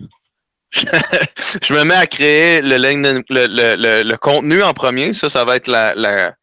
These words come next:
la clé parce que tu veux pas que ce soit cheap non plus parce que le produit, c'est du produit premium. Tu veux pas que quelqu'un débarque là en faisant toutes des infos que je sais déjà, je m'en calisse, tu sais. Euh,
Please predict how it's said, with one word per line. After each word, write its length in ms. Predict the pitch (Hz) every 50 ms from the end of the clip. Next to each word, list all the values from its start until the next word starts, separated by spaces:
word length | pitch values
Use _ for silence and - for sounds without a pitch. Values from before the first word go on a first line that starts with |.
| _ _ _ _ _ _ _ -
la 140 | 127 117 107
clé 220 | - - 151 175
parce 200 | 175 143 120 -
que 60 | - -
tu 60 | 117
veux 120 | 120 127
pas 140 | - 151 160
que 80 | 151 147
ce 60 | 139
soit 240 | - - 120 107 -
cheap 240 | - 143 143 - 135
non 160 | 131 117 113
plus 240 | - - 127 143 165
parce 160 | 147 117 -
que 80 | - 117
le 80 | 107
produit, 340 | - - 120 117 120 131 139
c'est 120 | - -
du 100 | 110 113
produit 380 | - - - 117 117 113 120 123
premium. 420 | - - 123 117 117 120 135 139
Tu 120 | 135 - 127
veux 60 | 107
pas 100 | 135 135
que 60 | -
quelqu'un 280 | - 123 110 - 127 127
débarque 360 | 123 120 110 107 101 - -
là 140 | 139 135 131
en 40 | 117
faisant 260 | - 113 107 117 113
toutes 200 | - - 127 113
des 160 | 120 113 107
infos 320 | 113 104 101 - 123 123
que 100 | - 107
je 60 | - -
sais 140 | - 123
déjà, 380 | 107 110 107 98 - 117 117 117
je 80 | 110 113
m'en 140 | 104 101
calisse, 440 | 104 - 101 98 104 113 143 160 -
tu 100 | - 156
sais. 80 | - - - - - - - - - - - - _ - _ _ _ - 110
Euh, 260 | 107 107 104 98